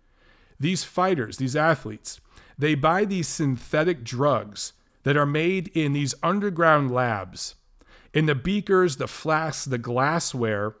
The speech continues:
that they're made in are not often cleaned the right way. There's these very, very expensive acids that clean the, that bleach the glassware, that clean it properly, that are very expensive. And these underground labs simply don't wanna use that. They don't wanna pay the money for these really expensive acids.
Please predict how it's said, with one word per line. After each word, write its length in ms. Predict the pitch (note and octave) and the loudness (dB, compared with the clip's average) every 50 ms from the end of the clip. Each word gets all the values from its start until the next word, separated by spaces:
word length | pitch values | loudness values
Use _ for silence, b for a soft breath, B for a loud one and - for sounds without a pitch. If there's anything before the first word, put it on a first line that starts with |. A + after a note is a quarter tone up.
| _ _ _ - | _ _ _ -4
that 180 | B2+ B2+ - | -4 -2 -2
they're 100 | - B2+ | -2 -2
made 300 | B2+ B2+ C3+ E3 G#3 G3 | 0 0 0 0 0 0
in 280 | C#3+ A2 G#2+ G#2 A#2 A#2 b b b b - | 0 0 0 -2 -4 -6 b b b b -2
are 100 | C#3+ C#3+ | 0 2
not 320 | C#3+ D3+ D#3 F3 F#3 - | 2 4 2 2 2 0
often 400 | - C#3+ C#3+ C3+ - - C3 B2 | -2 -2 -2 -2 -2 -2 -2 -2
cleaned 540 | A#2 - - - D#3+ F3 F#3+ F#3 F3+ D#3+ C#3 | -2 -6 -10 -8 -4 -2 -2 0 0 0 0
the 100 | C3 C3 | -2 -2
right 340 | B2 C3 C3+ C3+ B2+ B2 A#2 | -2 0 -2 -2 -2 -4 -4
way. 460 | A#2 B2+ C#3 C3 A2+ F#2+ F2+ E2 - B B B B B B | -2 2 2 2 2 2 -2 -8 -16 B B B B B B
There's 160 | C3 C3 A#2+ | -2 0 0
these 160 | C#3+ D3+ C3 A2+ | 0 -2 -2 -4
very, 500 | A2 A2 A#2 D3+ D#3+ F3 F#3+ G#3 G3+ F3+ | -6 -8 -4 -2 2 2 4 4 2 2
very 380 | C#3+ D#3 D#3 D#3 D#3 C#3+ B2+ | 2 2 2 2 2 2 0
expensive 800 | A#2 - - - - - - D3 D3+ D#3+ D#3 - - C#3 C3 A#2+ - - | -2 -4 -6 -6 -6 -4 -4 -2 -2 -2 -2 -2 -2 -2 -2 -2 -6 -8
acids 640 | B2+ B2 B2+ C3 C3 - - A#2 G#2+ G2 G2+ G2 | -6 -4 -2 -2 -4 -4 -4 -6 -6 -6 -6 -8
that 200 | B2 A#2+ A#2 - | -8 -8 -8 -10
clean 460 | - - - D#3+ E3 E3 E3 E3 D3+ | -12 -10 -6 -4 -2 0 0 0 0
the, 180 | C3+ B2+ A#2+ G#2 B B B B B | 2 0 0 -2 B B B B B
that 220 | C3+ C3+ C3+ C3 | -2 -2 -2 -2
bleach 440 | C3+ D3 D#3+ F#3 G3+ G#3 F#3 - - | -4 -2 0 0 0 0 -2 -4 -4
the 100 | D#3 C3+ | -4 -4
glassware, 680 | B2+ B2+ B2+ B2 B2 A#2 - - - G#2+ G2 F2 F2 - _ _ | -2 0 0 0 0 -2 -4 -4 -6 -8 -10 -10 -14 -18 _ _
that 180 | C3 B2 A#2+ - | -4 -4 -4 -4
clean 260 | - D#3+ D#3+ E3 D3+ | -2 0 0 2 0
it 160 | C3+ C3 - | 0 -2 -6
properly, 680 | - - - C#3+ C3 B2+ C3 - B2 A2 G2+ F#2 F2+ - _ _ b b b b b b b b b b | -12 -8 -2 0 0 0 0 0 -2 -4 -4 -6 -10 -14 _ _ b b b b b b b b b b
that 200 | - C3+ D3 D3 | 0 2 2 2
are 100 | D3+ C#3 | 2 0
very 460 | B2+ G#2+ A2+ B2 C3 C#3 C#3+ D3+ D#3 D#3 | 0 -2 -2 0 0 2 2 2 0 0
expensive. 540 | C#3+ - - - C3+ C3 B2 A#2+ - C3 | -2 -4 -4 -2 -2 -2 -2 0 -2 -2
And 80 | C3 B2+ | 0 0
these 160 | B2+ A#2+ A2 | 0 0 2
underground 500 | C#3 C#3+ D#3+ D#3 C3+ C#3 C3+ C#3+ C#3 B2+ | 2 2 2 0 0 2 2 2 2 2
labs 320 | A#2 A2+ A#2+ B2+ C3+ C3+ - | 0 -2 -2 -2 -4 -4 -4
simply 400 | - - C#3+ C#3+ C#3 - C#3+ C3+ | -2 -2 -2 -2 0 0 0 0
don't 240 | C3+ C3+ C3+ C3 | 2 0 0 0
wanna 240 | C3+ C#3+ D3 D3+ D3+ | 0 0 0 2 0
use 380 | D3 D#3 E3+ G#3 B3 C4 G3+ C3+ | 0 0 0 0 0 0 0 -2
that. 320 | A#2 F#2+ F#2 G2 F#2+ - | -4 -6 -6 -10 -12 -6
They 100 | - C3 | -2 0
don't 140 | C#3 C#3+ C3+ | 2 2 2
wanna 180 | C#3 C#3+ C#3+ C3 | 2 0 0 -2
pay 220 | - - D3+ C#3+ | -2 -2 0 0
the 100 | C3+ B2+ | 0 0
money 340 | B2 C3+ D3 D#3+ D#3 C#3 B2 | 0 -2 -2 0 0 -2 -2
for 140 | - C3+ B2+ | -4 -4 -4
these 240 | B2 B2+ A#2 - | -4 -4 -4 -4
really 260 | C3+ C3 B2+ C3 C3+ B2+ | -4 -2 -2 -2 -2 -4
expensive 460 | A#2 - - B2+ A#2+ A#2 - A#2+ B2+ | -4 -6 -4 -4 -4 -4 -4 -4 -4
acids. 560 | C3+ D3+ E3+ F3+ - - A2 G2+ G#2 - - | -2 0 0 0 -2 -4 -6 -8 -10 -12 -14